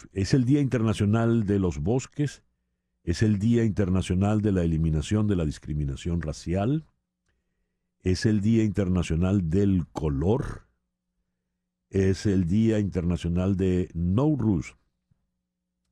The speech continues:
Eh, se trata de una festividad de tradición antigua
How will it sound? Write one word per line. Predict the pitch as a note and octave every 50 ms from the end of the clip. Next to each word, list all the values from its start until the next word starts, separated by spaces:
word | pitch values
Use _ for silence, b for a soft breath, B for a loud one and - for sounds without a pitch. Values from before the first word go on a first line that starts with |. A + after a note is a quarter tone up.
| _ _ _ _ _ _ _ _ _ _ _ _ _ _
Eh, | G#2 G#2 F#2+ F#2 F#2 F#2 F#2 F#2 F2+ F2 E2 D#2
se | - - G2
trata | - - C3+ D#3+ E3 - D#3+
de | C#3+ C#3+
una | C3 C#3 C3 -
festividad | - A#2+ - - - G2+ F#2+ F#2+ F#2 G2 G#2+
de | A#2+ A2+
tradición | - G2+ F#2 F2+ - F#2+ G#2 A2
antigua | G#2+ F#2 E2+ D2+ C#2 _ - D3 D#3+ C3+ F#2+ D2 D2+ F2+ A#2